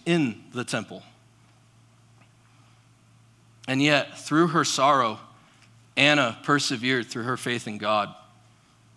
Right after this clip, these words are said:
Uh, it's, it's the only thing that makes, the, that makes sense. Because why would she be in the temple fasting and praying all the time if she did not have faith in God, despite all of her grief and despite all of her sorrow and despite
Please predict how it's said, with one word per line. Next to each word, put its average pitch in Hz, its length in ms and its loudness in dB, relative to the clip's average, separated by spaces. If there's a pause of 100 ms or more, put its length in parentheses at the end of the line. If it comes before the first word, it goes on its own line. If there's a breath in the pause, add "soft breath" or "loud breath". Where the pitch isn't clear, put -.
(400)
Uh, 120 200 0
it's, 127 300 -4
it's 123 160 -6
the 143 80 0
only 180 200 2
thing 165 260 0
that 143 80 -2
makes, 135 400 -4 (120)
the, 131 300 -6
that 127 160 -4
makes 131 220 -2
sense. 147 420 -4 (480 loud breath)
Because 139 640 0
why 131 260 2
would 175 160 0
she - 160 -2
be 156 140 0
in 156 80 0
the 143 60 -4
temple 143 300 -4
fasting 151 540 -4
and 117 100 -6
praying 151 320 -4
all 143 140 -2
the 131 100 -8
time 151 480 -6 (520 soft breath)
if 127 100 -6
she - 140 -4
did 147 140 -2
not 147 200 0
have 139 160 -2
faith 139 340 -4
in 113 140 -6
God, 123 360 -2 (260 loud breath)
despite 139 540 0
all 147 240 2
of 165 140 -2
her 147 120 -4
grief 120 320 -6
and 117 100 -8
despite 120 380 -6
all 170 240 0
of 151 60 -2
her 127 120 -4
sorrow 117 300 -4
and 110 100 -10
despite 110 300 -6